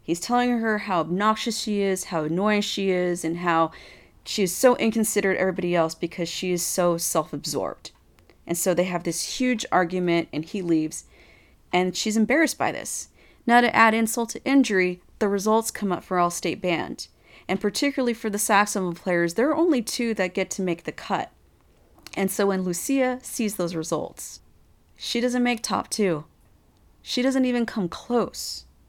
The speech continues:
She was so overconfident she still didn't put in the work and was somewhere around sixth or seventh place out of all the kids there.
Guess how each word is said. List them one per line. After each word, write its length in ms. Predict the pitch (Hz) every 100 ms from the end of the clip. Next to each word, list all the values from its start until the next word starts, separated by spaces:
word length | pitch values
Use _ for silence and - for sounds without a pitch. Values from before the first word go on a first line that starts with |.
| _ _ _ _ _ _ _ _ _
She 220 | - -
was 120 | 220
so 220 | - 240 -
overconfident 840 | 240 226 220 - 233 240 202 170
she 160 | - 208
still 240 | - 208
didn't 260 | 208 175 -
put 180 | 220 208
in 180 | 196
the 60 | 170
work 560 | 160 180 165 - - - - _ -
and 260 | 180 185 170
was 320 | 180 170 - -
somewhere 540 | - 240 220 190 170
around 200 | 170 160
sixth 480 | - - 190 - -
or 200 | 170 165 _ _
seventh 480 | - - 175 160 160
place 580 | - - 80 - - - - - _ _
out 120 | 170 165
of 140 | 160
all 100 | 151
the 80 | 151
kids 320 | - 160 -
there. 280 | - -